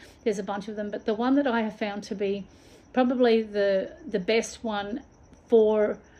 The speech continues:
uh, for students and for you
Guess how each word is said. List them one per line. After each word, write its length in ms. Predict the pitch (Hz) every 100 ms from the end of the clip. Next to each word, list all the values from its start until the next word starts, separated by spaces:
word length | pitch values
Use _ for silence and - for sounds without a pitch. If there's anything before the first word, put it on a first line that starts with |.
| - - -
uh, 380 | 208 190 285 - 269 -
for 120 | 202
students 440 | - 247 240 247
and 200 | 226 202
for 140 | 214 196
you 340 | 190 262 415